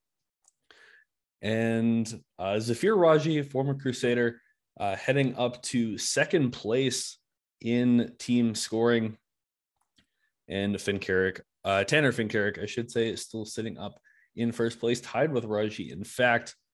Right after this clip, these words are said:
And I think, again, s-, special teams going to be a factor in this game. Sherwood Park currently sitting thir-, uh, thirteenth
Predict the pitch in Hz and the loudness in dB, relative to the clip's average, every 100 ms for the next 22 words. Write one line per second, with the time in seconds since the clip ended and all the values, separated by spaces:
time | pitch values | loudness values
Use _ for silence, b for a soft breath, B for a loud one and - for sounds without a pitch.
0 | b b b b _ _ 107 110 113 117 | b b b b _ _ -4 0 2 4
1 | 117 113 107 _ _ _ - 113 110 - | 2 0 -4 _ _ _ -6 -4 -4 -10
2 | _ _ _ _ _ _ - 123 139 147 | _ _ _ _ _ _ -4 2 4 4
3 | 135 - - - 135 139 165 143 156 131 | 2 -2 -10 0 2 4 2 2 2 4
4 | 123 131 131 131 123 113 113 117 - 104 | 2 2 2 0 0 0 -2 -4 -4 -4
5 | 120 - 120 - 117 120 113 107 104 107 | -4 0 -2 -2 0 2 2 0 -2 -2
6 | 101 - _ _ - - 110 - 107 107 | -2 -8 _ _ -14 -4 -2 2 0 0
7 | 117 95 113 113 113 107 - - 131 - | -6 -6 -4 -2 -2 -4 -4 0 0 0
8 | _ _ - 104 104 170 185 160 151 139 | _ _ -2 0 2 2 2 2 2 0